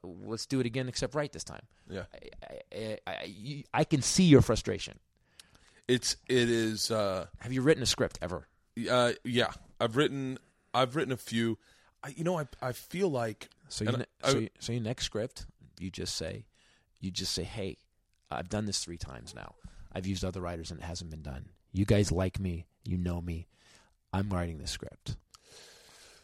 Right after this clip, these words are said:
Speaker 2: I mean, we went to a network with,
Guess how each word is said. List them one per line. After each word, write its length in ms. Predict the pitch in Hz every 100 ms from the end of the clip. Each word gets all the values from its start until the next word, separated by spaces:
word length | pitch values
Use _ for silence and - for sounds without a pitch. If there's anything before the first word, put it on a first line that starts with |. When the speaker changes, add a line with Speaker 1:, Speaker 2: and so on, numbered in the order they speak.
| _ _ _ -
Speaker 2:
I 80 |
mean, 220 | 110 110 98
we 100 | 117
went 200 | 120 113
to 140 | 107
a 40 | 98
network 580 | 92 90 90 90 - - _
with, 400 | - 101 - -